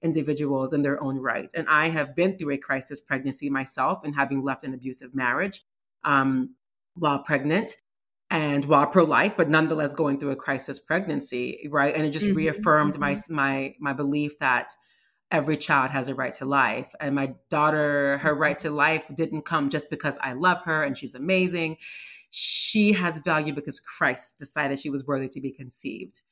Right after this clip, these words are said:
Speaker 1: You know, so every single soul that is conceived, um, regardless of your age, whether you were three weeks in utero or whether you're ninety-five years old,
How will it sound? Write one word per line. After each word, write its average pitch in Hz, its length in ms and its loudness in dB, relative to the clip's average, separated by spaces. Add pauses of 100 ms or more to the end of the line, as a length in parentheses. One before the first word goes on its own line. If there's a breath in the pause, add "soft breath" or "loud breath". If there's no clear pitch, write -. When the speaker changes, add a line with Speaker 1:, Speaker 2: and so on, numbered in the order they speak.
(420 soft breath)
Speaker 1:
You 151 140 0
know, 131 280 0
so 165 360 2
every 202 320 4
single 190 300 -2
soul 156 300 -2
that 139 120 0
is 139 100 -4
conceived, 135 720 -6
um, 139 280 0
regardless 170 480 6
of 185 100 0
your 180 220 -2
age, 139 380 -2
whether 147 180 2
you 143 160 -2
were 131 240 -4
three 202 240 6
weeks 226 340 2
in 226 140 4
utero 208 580 4
or 165 100 0
whether 156 220 2
you're 147 160 0
ninety-five 185 640 4
years 190 220 2
old, - 360 -4